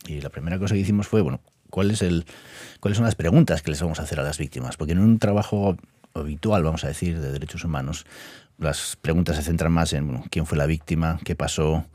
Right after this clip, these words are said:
¿Quién fue el responsable? ¿No? ¿En qué condiciones se dieron los hechos? ¿No? Pero nosotros empezamos a preguntarle a la gente también, ¿qué consecuencias tuvo eso en su vida? ¿Qué hizo para enfrentar la situación? ¿Por qué cree que eso pasó? ¿Qué hay que hacer para que eso no se repita?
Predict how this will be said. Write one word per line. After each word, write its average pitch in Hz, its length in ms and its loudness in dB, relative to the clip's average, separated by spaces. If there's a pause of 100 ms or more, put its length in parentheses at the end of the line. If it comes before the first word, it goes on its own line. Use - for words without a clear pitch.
(220)
¿Quién 78 160 -4
fue 78 120 -2
el - 40 -2
responsable? 67 720 -2
¿No? 78 100 -2
¿En - 80 -6
qué - 160 -6
condiciones 73 480 -4
se - 60 -6
dieron 71 200 -6
los - 180 -8
hechos? - 440 -12
¿No? 104 100 -6 (840)
Pero 82 140 0
nosotros 82 280 0
empezamos 80 340 -2
a 76 60 -2
preguntarle 69 420 -6
a 69 40 -4
la 65 100 -8
gente 67 260 -8
también, 65 380 -6 (520)
¿qué 98 140 -4
consecuencias 80 600 -2
tuvo 71 200 -4
eso - 120 -6
en 62 60 -6
su 78 120 -6
vida? 57 320 -6 (760)
¿Qué 104 100 2
hizo 90 180 0
para 82 160 0
enfrentar 73 360 -4
la 73 80 -8
situación? - 580 -10 (280)
¿Por 80 160 -2
qué 87 180 -2
cree 76 180 -4
que 76 60 -2
eso - 140 -4
pasó? - 380 -10 (500)
¿Qué 95 140 0
hay 87 100 2
que 80 100 -2
hacer 78 180 -4
para 65 180 -6
que - 80 -10
eso - 100 -4
no 60 100 -4
se - 120 -6
repita? - 420 -10